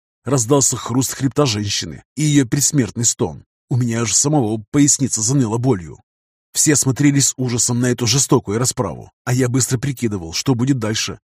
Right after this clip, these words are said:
Кто бы из них ни победил, живым они меня не отпустят. И смерть — это еще не худший сценарий, так что победе тролля я совсем не радовался. Зачем Анна ему помогла, это уже другой разговор. Чтобы выжить, нужно действовать сейчас.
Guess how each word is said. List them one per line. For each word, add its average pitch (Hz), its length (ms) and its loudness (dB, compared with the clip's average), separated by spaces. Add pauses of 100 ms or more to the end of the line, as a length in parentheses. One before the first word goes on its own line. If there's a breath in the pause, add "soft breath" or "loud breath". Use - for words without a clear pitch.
Кто - 240 4
бы 123 140 0
из 123 160 0
них 139 240 -2
ни 139 80 2
победил, 113 600 -4
живым 107 460 0
они 123 200 0
меня 123 200 0
не 131 100 2
отпустят. - 560 -2 (280)
И 147 60 0
смерть — 117 420 0
это 139 180 0
еще 135 260 4
не 165 120 2
худший - 360 -2
сценарий, 107 520 -2 (160)
так 120 180 -2
что 120 200 0
победе 110 440 -2
тролля 123 460 2
я 131 160 2
совсем 131 420 2
не 131 100 4
радовался. 85 540 -4 (440)
Зачем 120 460 0
Анна 127 220 2
ему 131 200 2
помогла, 135 500 0
это 139 200 0
уже 131 200 2
другой 135 320 2
разговор. 107 480 -4 (120)
Чтобы 135 340 2
выжить, 101 380 -4
нужно 127 260 0
действовать 120 400 0
сейчас. 117 480 0